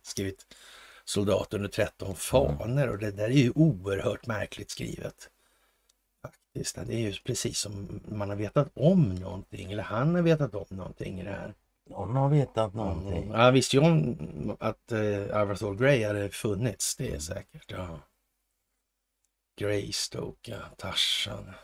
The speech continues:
Speaker 1: Kung Leopold.
Speaker 2: Ja, du.
Speaker 1: Ja.
Speaker 2: Mm.
Speaker 1: Han visste nog en del.
Speaker 2: Det är inte alls omöjligt. Det,
Speaker 1: Nej.
Speaker 2: nej, faktiskt.
Speaker 1: Faktiskt.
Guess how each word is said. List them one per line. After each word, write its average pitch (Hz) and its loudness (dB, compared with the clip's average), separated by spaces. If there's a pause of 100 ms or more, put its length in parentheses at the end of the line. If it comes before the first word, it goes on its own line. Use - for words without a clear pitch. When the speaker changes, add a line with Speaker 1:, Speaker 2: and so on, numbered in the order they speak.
(1900)
Speaker 1:
Kung 104 -2
Leopold. - -4 (1200)
Speaker 2:
Ja, - -20
du. 78 -6 (2000)
Speaker 1:
Ja. 98 -2 (1700)
Speaker 2:
Mm. 80 -2
Speaker 1:
Han - -4
visste 123 -4
nog 78 2
en 76 -8
del. - -8 (720)
Speaker 2:
Det 113 2
är 95 8
inte 87 6
alls 85 4
omöjligt. 53 0
Det, 73 0
Speaker 1:
Nej. 87 0
Speaker 2:
nej, 71 -2 (280)
faktiskt. - -10 (160)
Speaker 1:
Faktiskt. - -10